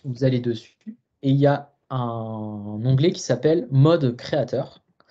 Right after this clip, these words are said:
En activant le mode créateur, vous allez pouvoir rajouter cinq sujets,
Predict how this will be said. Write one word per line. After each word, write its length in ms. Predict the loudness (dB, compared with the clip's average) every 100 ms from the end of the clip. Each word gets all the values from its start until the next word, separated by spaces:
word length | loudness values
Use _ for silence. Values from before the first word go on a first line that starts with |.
| _ _ _ _ _
En 180 | 0 2
activant 480 | 2 0 -10 -4 0
le 140 | 2
mode 180 | 2 0
créateur, 580 | -2 -6 -4 -4 -4 -2
vous 160 | 0 2
allez 160 | 2
pouvoir 380 | 0 -2 -2 -2
rajouter 420 | -2 -4 -4 -4
cinq 280 | -6 -4 -4
sujets, 480 | -4 -6 -4 -4 -10